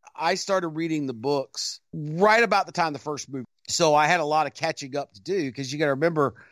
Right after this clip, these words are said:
J K Rowling had written, like, the first four books by the time the first movie came out. And she didn't write the fifth book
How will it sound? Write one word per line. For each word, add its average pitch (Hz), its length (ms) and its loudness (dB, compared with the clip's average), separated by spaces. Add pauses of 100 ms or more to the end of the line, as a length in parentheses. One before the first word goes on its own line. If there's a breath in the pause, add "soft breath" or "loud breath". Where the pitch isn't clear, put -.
(200 soft breath)
J 170 240 4
K 165 220 0
Rowling 160 340 2
had 139 160 -2
written, 147 240 -4
like, 131 180 0
the 135 80 -10
first 151 280 -4
four 147 180 -2
books 135 560 -2
by 110 300 0
the 123 80 -2
time 143 260 2
the 123 60 -8
first 135 320 -6
movie 123 280 -4
came 110 280 -6
out. 123 240 -2 (380 loud breath)
And 123 100 -2
she 151 120 2
didn't 156 200 4
write 143 160 2
the 101 80 -14
fifth - 320 0
book 131 320 -2